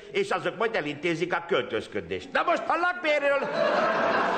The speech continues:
bármikor szót ejtünk, azt hát mondta, "Kitapossa a belünket."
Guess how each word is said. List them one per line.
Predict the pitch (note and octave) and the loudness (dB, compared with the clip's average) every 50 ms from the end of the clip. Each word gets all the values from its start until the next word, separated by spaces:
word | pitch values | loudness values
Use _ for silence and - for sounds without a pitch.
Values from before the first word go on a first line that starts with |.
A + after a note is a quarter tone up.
| - - | 0 0
bármikor | - - C4+ C4+ - - G3 - A3 G#3+ G3 | 0 0 0 -2 -2 -4 -2 0 2 2 2
szót | E3 - D4+ D4+ D4+ D4 D4+ | 2 2 2 2 2 2 2
ejtünk, | D4 C4 B3 A#3+ - A#3 G#3+ - A#3 | 0 0 0 0 -2 -4 -2 -2 -2
azt | A3 G#3+ - | -2 -2 -2
hát | A#3 G#3 - | -2 0 0
mondta, | G3+ G3+ - - E3+ - | 0 0 0 0 -2 -2
"Kitapossa | - B3 G#3 - F#3 D#3 - - F#3+ F3+ - - G#3+ F#3 | -4 -6 -4 -2 -2 -2 0 0 -2 -2 0 2 2 2
a | F#3 D3+ | 2 2
belünket." | D#3+ F3 D#3 C#3+ C3 A2 - A#2+ | 0 0 0 -2 -4 -2 -4 -4